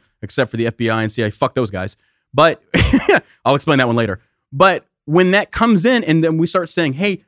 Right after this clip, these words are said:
there is police brutality, there is racism, yada, yada, yada," instead of the pendulum swinging center mass saying, "Hey, you know what? Let's look into funding better training, stricter recruitment policies. Let's have more investigation. By the way, no more internal investigations. That needs to be outsourced to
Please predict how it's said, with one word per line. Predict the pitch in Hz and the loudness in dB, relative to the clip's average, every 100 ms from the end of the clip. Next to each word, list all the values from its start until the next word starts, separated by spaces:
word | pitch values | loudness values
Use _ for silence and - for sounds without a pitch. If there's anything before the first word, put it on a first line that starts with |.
| - | -4
there | 147 190 | 0 2
is | 180 | 0
police | - 147 170 | -2 -2 -2
brutality, | 123 117 151 170 180 | -4 -6 -2 -2 -2
there | 151 | -4
is | 107 - | -4 -2
racism, | 151 156 151 | -2 -2 -4
yada, | 113 101 | -4 -6
yada, | 92 92 | -8 -2
yada," | 139 208 214 _ _ _ _ | 0 0 -2 _ _ _ _
instead | 175 - 285 | -4 0 0
of | |
the | 320 | -2
pendulum | - 226 185 196 | -2 0 0 0
swinging | 170 196 170 | -2 0 -2
center | 131 - 180 | 0 0 0
mass | 165 170 165 | 2 0 0
saying, | 165 123 | -2 -2
"Hey, | 120 135 | -2 -2
you | 120 | 0
know | 127 | -2
what? | 127 156 202 - | 0 -2 -4 -4
Let's | - - | -4 -2
look | 247 | -2
into | 214 147 | -4 -4
funding | - 165 151 135 | -4 -2 -2 -2
better | 110 95 | -4 -8
training, | - 185 196 190 180 _ | -2 -2 0 -2 -6 _
stricter | - - - | -8 -6 -6
recruitment | 98 92 190 - 190 | -10 -6 -4 -2 -4
policies. | - 180 175 - 175 - _ - | 0 0 0 -2 -6 -6 _ -6
Let's | 139 - | -6 -4
have | 123 | -4
more | 113 113 | -2 -4
investigation. | 104 113 127 156 156 127 | -4 -6 -2 -2 -2 -2
By | 180 | 0
the | 180 | 2
way, | 185 | 0
no | 127 156 240 | 2 2 4
more | 247 233 | 4 2
internal | 151 - 175 139 | 0 0 0 0
investigations. | 113 117 113 104 101 127 | 0 -4 -4 -6 -4 -2
That | 127 175 | -2 -2
needs | 165 | -4
to | |
be | 151 | -4
outsourced | 135 139 - 139 131 | -4 -6 -4 -4 -2
to | - 131 | -4 -6